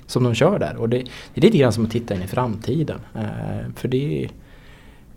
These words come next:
en dag så kommer många städer att vara så pass täta som de är i de städerna. Och då måste vi vara mindre och framförallt mer miljövänliga och energieffektiva fordon.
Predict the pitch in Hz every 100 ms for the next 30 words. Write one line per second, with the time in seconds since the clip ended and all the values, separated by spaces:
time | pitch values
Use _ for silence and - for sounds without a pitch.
0 | - - - - 160 151 120 113 120 120
1 | 117 113 123 120 147 143 110 104 104 104
2 | 87 - - - 120 110 101 - - -
3 | 135 98 104 117 135 127 117 123 143 123
4 | 131 - - - 117 101 107 - - -
5 | - - - 135 117 110 - 131 151 139
6 | 139 - - 110 117 117 - - 131 139
7 | 123 123 117 113 113 104 - - - -
8 | - 202 208 117 98 - - - 147 131
9 | 113 123 120 113 107 143 143 120 - 117
10 | 107 123 117 107 - - 110 101 110 113